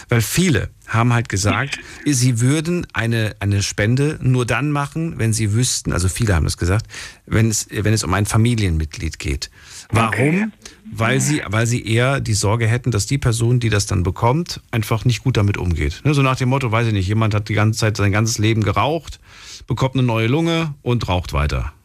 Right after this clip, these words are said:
Speaker 1: So ungefähr.
Speaker 2: Ja, nee.
Speaker 1: Oder in deinem Fall jetzt die Leber, äh, alkoholbezogen, ne? Vielleicht die ganze Zeit Alkohol getrunken, Leber kaputt gemacht, kriegt eine neue Leber, trinkt weiter.
Speaker 2: Gut, so war's bei mir jetzt nicht. Ich hatte halt, äh, Krebs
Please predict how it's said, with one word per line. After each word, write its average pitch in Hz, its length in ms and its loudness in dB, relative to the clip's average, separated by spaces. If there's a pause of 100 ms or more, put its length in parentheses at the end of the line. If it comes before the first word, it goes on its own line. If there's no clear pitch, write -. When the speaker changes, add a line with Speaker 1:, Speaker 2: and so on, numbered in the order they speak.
(120)
Speaker 1:
So - 160 -4
ungefähr. 76 360 0
Speaker 2:
Ja, 90 200 0 (200)
nee. - 120 0
Speaker 1:
Oder 151 240 2
in 120 100 0
deinem 127 260 0
Fall 123 200 0
jetzt 123 300 -2
die 110 60 2
Leber, 123 640 2
äh, 101 200 2 (200)
alkoholbezogen, 123 880 0
ne? 131 260 2
Vielleicht 113 220 0
die 110 100 -2
ganze 110 280 0
Zeit 104 240 2
Alkohol 120 320 0
getrunken, 120 340 0
Leber 110 260 2
kaputt 113 300 -2
gemacht, 107 480 0
kriegt 110 200 -2
eine 110 80 4
neue 110 180 4
Leber, 107 340 2
trinkt 82 300 -4
weiter. 73 400 -2 (880)
Speaker 2:
Gut, 117 200 2
so 123 120 0
war's 107 200 -4
bei 110 120 -4
mir 107 160 0
jetzt 98 260 -4
nicht. 101 220 -4
Ich - 80 -4
hatte 107 180 -4
halt, 107 240 -4
äh, 107 320 0 (280)
Krebs 101 300 -4